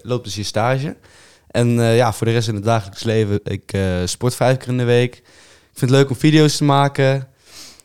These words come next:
Eh, ik drum. Ik heb gewaterpolo'd.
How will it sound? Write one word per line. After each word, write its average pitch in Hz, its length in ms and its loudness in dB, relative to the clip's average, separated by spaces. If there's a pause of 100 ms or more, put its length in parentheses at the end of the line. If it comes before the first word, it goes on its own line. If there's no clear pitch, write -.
(280)
Eh, 107 760 2
ik 92 120 -8
drum. 151 480 2 (400)
Ik - 100 -16
heb 120 120 0
gewaterpolo'd. 139 960 2